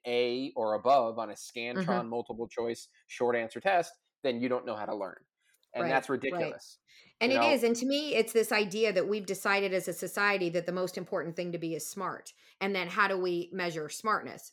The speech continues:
Speaker 2: By grades. I mean, it's like this circular reasoning that just, um, is backing us into a corner in education.
Speaker 1: Exactly, exactly. A-, and, and it's really sad because kids don't have a chance to learn with their hands or learn through
Speaker 2: Mm-hmm.
Speaker 1: play or learn through
Speaker 2: Mm-hmm.
Speaker 1: trial and error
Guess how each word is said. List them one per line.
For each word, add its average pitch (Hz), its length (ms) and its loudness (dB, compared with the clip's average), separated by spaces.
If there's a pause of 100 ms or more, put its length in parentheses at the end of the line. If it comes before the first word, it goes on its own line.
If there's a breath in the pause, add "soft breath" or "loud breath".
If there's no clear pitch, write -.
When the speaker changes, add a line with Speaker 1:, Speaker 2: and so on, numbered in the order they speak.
(100)
Speaker 2:
By 165 140 0
grades. 160 600 -2
I 190 80 2
mean, 208 100 4
it's 202 140 2
like 214 140 2
this 196 220 2
circular 226 480 2
reasoning 170 680 -2
that 170 220 0
just, 175 600 0
um, 160 440 0
is 165 220 0
backing 180 460 2
us 156 160 -4
into 170 580 0
a 147 60 -4
corner 156 440 -2
in 151 160 -4
education. 143 720 -4 (1300)
Speaker 1:
Exactly, 113 640 0 (160)
exactly. 98 580 -2
A-, 110 60 -6
and, 123 240 -4
and 135 140 -2
it's 139 140 -4
really 165 220 2
sad 175 340 4
because 143 300 -2
kids 151 420 -4
don't 135 320 0
have 135 160 2
a 143 40 -2
chance 131 400 -6
to 135 280 2 (300 loud breath)
learn 160 400 2
with 139 180 0
their 110 160 -2
hands 92 500 -12
or 117 200 -2
learn 160 420 2
through 170 180 0
Speaker 2:
Mm-hmm. 202 100 -8
Speaker 1:
play 104 340 -2
or 127 160 0
learn 165 340 2
through 170 160 -2
Speaker 2:
Mm-hmm. 185 100 -4
Speaker 1:
trial 104 280 0
and 92 100 -10
error 82 240 -8